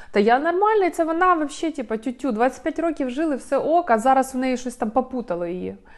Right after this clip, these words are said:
Розумієте? Ми цього боїмося. Але не людям, які після цього будуть вас осуджувати, жити ваше життя. І не люди жили ці двадцять п'ять років з цим чоловіком, який, який потім себе може виставити, типа,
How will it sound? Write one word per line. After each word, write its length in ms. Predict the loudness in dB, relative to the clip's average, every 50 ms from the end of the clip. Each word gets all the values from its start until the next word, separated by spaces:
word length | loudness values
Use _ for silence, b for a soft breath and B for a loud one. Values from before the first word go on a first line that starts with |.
| B B B B B B B B B -8
Розумієте? 680 | -4 -4 -4 -2 -2 -4 -2 -2 -4 -4 -4 -8 -14 -14 B B B B B B B B B _ -6
Ми 140 | -2 -2 -2
цього 280 | -2 -4 -10 -8 -8 -10
боїмося. 600 | -8 -10 -12 -12 -12 -14 -16 -18 -20 -20 -20 -20 _ _ _ _ _ _ -20 -20 B B B B B B B B B
Але 580 | 0 2 4 4 4 4 2 2 2 2 2
не 180 | 4 4 4 4
людям, 400 | 4 4 2 2 0 0 -2 -2
які 180 | -4 -6 -8
після 240 | -10 -10 -10 -12 -10
цього 200 | -8 -6 -6 -6
будуть 300 | -6 -8 -10 -10 -10 -12
вас 160 | -12 -12 -12
осуджувати, 560 | -14 -12 -8 -6 -6 -4 -4 -6 -8 -8 -10 -12
жити 220 | -12 -10 -12 -12
ваше 260 | -12 -14 -16 -16 -18
життя. 340 | -18 -20 -20 -20 _ -20 -20 -20 -20 _ _ -20 _ _ _ _ _ _ B B B B B B B
І 140 | 2 2
не 260 | 4 4 4 2 2 0
люди 540 | 0 0 -2 -2 -4 -4 -4 -6 -8 -10 -14 -16 _ -8
жили 360 | -4 -2 -2 0 0 -2 -2
ці 140 | -4 -4 -8
двадцять 360 | -8 -8 -10 -10 -12 -14 -14
п'ять 140 | -14 -10 -6
років 300 | -4 -4 -4 -6 -8 -14
з 60 | -12
цим 140 | -10 -10 -10
чоловіком, 580 | -10 -8 -8 -6 -6 -6 -6 -6 -6 -6 -8 -8
який, 300 | -6 -6 -6 -6 -6 -6 -6
який 360 | -4 -4 -4 -4 -4 -6 -6
потім 420 | -4 0 2 2 2 2 0 -6
себе 240 | -6 -6 -6 -6 -4
може 220 | -4 -4 -6 -6 -4
виставити, 520 | -4 -6 -6 -6 -8 -8 -8 -8 -10 -10
типа, 340 | -12 -12 -10 -8 -6 -6